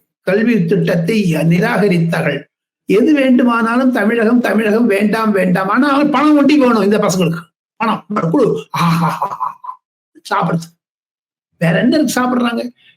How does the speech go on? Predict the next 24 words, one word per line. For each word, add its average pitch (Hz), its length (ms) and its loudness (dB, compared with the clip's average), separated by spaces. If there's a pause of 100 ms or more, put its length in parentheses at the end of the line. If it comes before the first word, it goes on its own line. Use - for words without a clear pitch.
இந்த - 180 -2
பணத்தை 233 640 -2
மத்திய 285 380 0
அரசாங்கத்திலிருந்து 254 580 0
பணம், 240 320 0
பணம், 254 340 0
பணம்னு 294 360 2
கொள்ள 269 220 0
பண்ண 277 240 0
அடிக்கிறாங்களே, 226 460 0
அப்படி 180 500 -2 (200)
எங்க 320 220 0
செலவழிக்கிறாங்க 294 720 0
விஜய்? 170 480 0 (760)
அதைத்தானே 269 500 0
ஆளுநர் 269 440 2
கேட்கிறார். 240 680 -2 (340)
முதலில் 285 460 0
வருவதில்லை 262 520 2
என்றால், 262 340 0
டி 285 180 0
ஆர் 277 180 2
பி 247 120 2
ராஜா 247 480 0